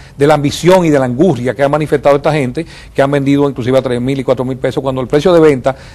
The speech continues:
debe bajar mucho, mucho, mu-, muy su-, muy por debajo del precio que ellos están vendiendo, porque están violando el contrato. Entonces,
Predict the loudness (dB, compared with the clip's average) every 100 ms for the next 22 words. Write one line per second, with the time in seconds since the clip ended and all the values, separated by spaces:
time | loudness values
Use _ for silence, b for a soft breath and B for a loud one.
0 | B 0 2 4 4 2 0 -2 -2 -2
1 | -2 2 2 2 -4 -4 -8 -4 -4 -4
2 | -2 -2 0 0 2 2 0 -2 B B
3 | B -4 0 0 0 -2 -2 -6 -6 -10
4 | -12 -16 B B -8 -4 0 0 2 2
5 | 0 -4 -10 -12 -16 -20 -20 b b b
6 | b 0 0